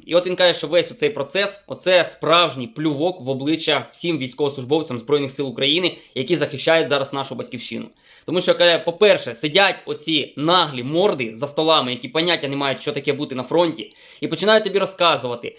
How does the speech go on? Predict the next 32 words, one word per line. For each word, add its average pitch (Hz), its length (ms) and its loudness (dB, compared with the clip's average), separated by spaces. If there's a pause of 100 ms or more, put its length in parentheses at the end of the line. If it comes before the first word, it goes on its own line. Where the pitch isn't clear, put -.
(120)
«А 147 100 0
принеси 180 360 2
оцю 220 300 -2
справочку, 180 560 2
а 185 120 6
доведи, 170 520 2
де 151 160 2
саме 147 300 0
ти 135 120 -2
отримав 131 380 -2
поранення» 165 520 4
і 120 80 -4
так 127 140 -4
далі, 165 300 2
і 127 40 -8
тому 139 240 -4
подібне. 117 460 -4 (380)
І 156 60 -4
вже 196 160 6
коли 220 180 8
він 196 160 2
зібрав 196 400 6
всю 170 180 -6
цю 170 80 -8
купу 165 280 -8
справок, 185 500 4 (120)
ось 226 220 0
що 190 100 -2
йому 190 180 0
написали 175 460 2
у 156 120 -4
висновку. 139 500 -4